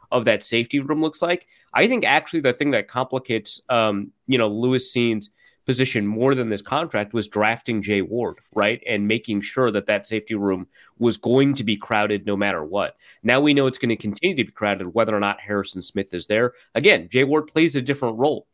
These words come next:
right, than Lewis Cine, so it's not one-to-one, but it is difficult. I mean, the Vikings did it this year, but it is difficult to carry a lot of safeties, and so there are some implicit trade-offs.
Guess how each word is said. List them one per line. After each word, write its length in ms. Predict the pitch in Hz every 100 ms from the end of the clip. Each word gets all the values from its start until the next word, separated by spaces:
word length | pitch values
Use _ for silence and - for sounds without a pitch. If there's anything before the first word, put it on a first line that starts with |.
| _ -
right, 300 | 107 113 -
than 160 | 110
Lewis 280 | 107 107 101
Cine, 220 | 107 95
so 100 | 90
it's 120 | 98 -
not 160 | 127
one-to-one, 640 | 131 120 101 120 135 90 - - - _
but 220 | 123 120
it 140 | 156 143
is 200 | 156 123
difficult. 500 | 147 151 127 92 85
I 60 |
mean, 80 | 107
the 80 | 107
Vikings 360 | 127 127 127 110
did 140 | 113
it 80 | 104
this 200 | 117 -
year, 80 | 87
but 140 | 117
it 120 | 127
is 140 | 135 -
difficult 340 | 131 135 123
to 80 | -
carry 260 | - 113
a 60 | 101
lot 160 | 101 92
of 80 |
safeties, 460 | - 98 87 90 85
and 100 | 95
so 260 | - 98 - - -
there 140 | 120 139
are 180 | 135
some 160 | 123 120
implicit 460 | 107 - 123 - 98
trade-offs. 640 | - 85 - - - -